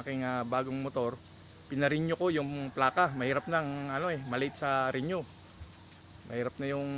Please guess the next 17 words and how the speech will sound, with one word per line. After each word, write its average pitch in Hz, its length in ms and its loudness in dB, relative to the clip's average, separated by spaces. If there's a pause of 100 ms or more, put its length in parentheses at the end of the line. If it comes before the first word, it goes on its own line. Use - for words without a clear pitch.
(280)
may 135 160 0
aberya 139 400 2
sa - 80 -6
daan 147 400 2
pagka 117 320 -6
babiyahe 123 400 2
yun 147 240 0
o 127 80 -6
kaya 117 640 -2
babiyahe 117 480 0
ako. 131 160 0 (720)
Either 120 240 2
ako 123 160 0
makasagi 139 480 2
o 117 80 0
makasagi 117 480 -4
ta-, 117 240 -2